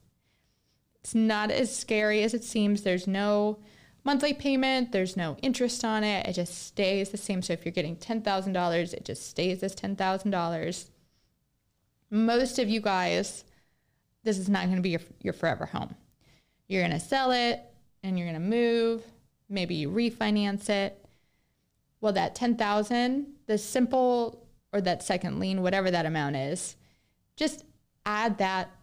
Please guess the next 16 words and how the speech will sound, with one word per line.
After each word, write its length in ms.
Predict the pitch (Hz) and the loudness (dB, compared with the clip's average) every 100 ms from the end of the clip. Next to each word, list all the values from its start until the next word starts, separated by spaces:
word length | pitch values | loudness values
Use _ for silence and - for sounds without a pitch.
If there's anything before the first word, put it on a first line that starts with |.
| _ | _
to 120 | - | -6
the 80 | 180 | -2
balance 400 | 175 180 175 - | 0 0 -2 -4
of 200 | - 175 | -6 -4
your 140 | 165 170 | -2 -4
principal 640 | - - 185 180 175 170 | -4 -2 -2 -2 -4 -2
mortgage. 720 | 165 - - - - - - - _ _ _ _ _ _ - | -4 -6 -6 -8 -8 -10 -12 -18 _ _ _ _ _ _ -2
And 140 | 269 | 2
that's 180 | 320 320 | 2 2
how 120 | 311 | 2
much 200 | 269 254 | 2 2
your 100 | 226 | 2
mortgage 380 | 208 170 156 - | 0 0 -4 -6
payoff 360 | - - - - | -6 -6 -6 -8
would 120 | - | -8
be. 280 | - - | -8 -10